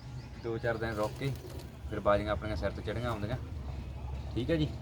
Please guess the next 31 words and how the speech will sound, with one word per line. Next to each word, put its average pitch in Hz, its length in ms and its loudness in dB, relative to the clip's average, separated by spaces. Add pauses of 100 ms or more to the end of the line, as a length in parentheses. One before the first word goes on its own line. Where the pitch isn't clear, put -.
(420)
ਤੇ - 80 -8
ਇਹ 123 100 2
ਵੀਡੀਓ 131 180 0
ਤਾਂ 127 80 0
ਆਪਾਂ 117 120 0
ਇੱਥੇ 120 160 -2
ਹੀ 127 40 0
ਐਂਡ 113 140 -2
ਕਰ 104 140 2
ਦੇਣੀ। 113 220 -2
ਤੇ 135 100 -2
ਬਾਕੀ 120 280 0
ਇੱਕ 123 120 -4
ਬਾਈ 120 140 4
ਨੇ 123 100 2
ਕੁਮੈਂਟ 120 240 0
ਕੀਤਾ, 117 220 -2
ਕਹਿੰਦਾ, 123 160 0
"ਪੱਥਰ 113 280 -2
ਡਾਈ 110 180 4
ਬਣਾਓ, 113 600 2 (1120)
ਸਪੈਲਟ 127 520 0
ਲੈ 123 240 6
ਕੇ 113 180 6
ਆਓ।" 110 160 8
ਕਹਿੰਦਾ, 120 360 2 (100)
ਮੈਂ 120 120 2
ਕੁਮੈਂਟ 123 260 0
ਪੜ੍ਹਦਾ 123 280 0
ਹੁੰਦਾ 120 180 0
ਹਨਾ, 131 180 2